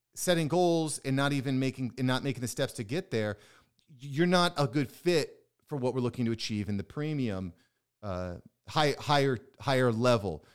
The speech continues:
mastermind. So let's see here. Screening members for high-level mastermind groups is essential to ensure that all participants are well-suited for the experience. Yeah, good. Like that.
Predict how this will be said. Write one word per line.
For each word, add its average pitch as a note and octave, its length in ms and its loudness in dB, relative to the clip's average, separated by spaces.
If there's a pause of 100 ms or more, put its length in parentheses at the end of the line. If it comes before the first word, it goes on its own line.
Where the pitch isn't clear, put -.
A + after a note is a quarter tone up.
(220)
mastermind. F#2 720 -6
So E3+ 100 -8
let's F#3+ 140 -2
see C3 180 -4
here. E2+ 300 -6 (800)
Screening G#3+ 280 0
members F#3+ 180 4
for C#3+ 180 2
high-level D#3+ 440 0
mastermind C3 440 0
groups A#2 400 -4 (160)
is A#2+ 140 -6
essential C3 600 -2
to A#2+ 180 -6
ensure G#2+ 320 -2
that A2 100 -4
all G2+ 140 0
participants G#2 600 -8
are G2+ 60 -8
well-suited F#2 440 -8
for E2+ 180 -12
the E2 80 -12
experience. G2+ 560 -4 (380)
Yeah, G2 140 -10 (600)
good. G2+ 160 -6 (300)
Like G2+ 200 -8
that. - 180 -18